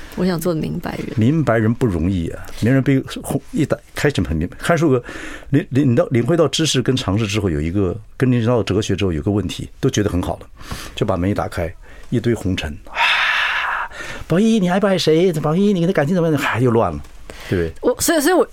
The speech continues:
Speaker 1: 我，我，我很常跟别人说，我觉得演艺圈是个非常棒的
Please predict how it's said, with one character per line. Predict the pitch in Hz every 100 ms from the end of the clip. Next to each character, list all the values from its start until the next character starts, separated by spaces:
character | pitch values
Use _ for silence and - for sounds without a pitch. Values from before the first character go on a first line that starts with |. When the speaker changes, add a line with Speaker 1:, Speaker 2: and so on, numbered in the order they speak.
| -
Speaker 1:
我， | 226
我， | 226 220
我 | 214
很 | 190 214
常 | 214 254
跟 | 285
别 | 233
人 | 185
说， | 180 196
我 | 180
觉 | 214
得 |
演 | 285 185
艺 | 233
圈 | 254 240
是 | 277
个 | 214
非 | - 247
常 | 262 180 170 180 - - - -
棒 | 202 185 170
的 | 160 175 -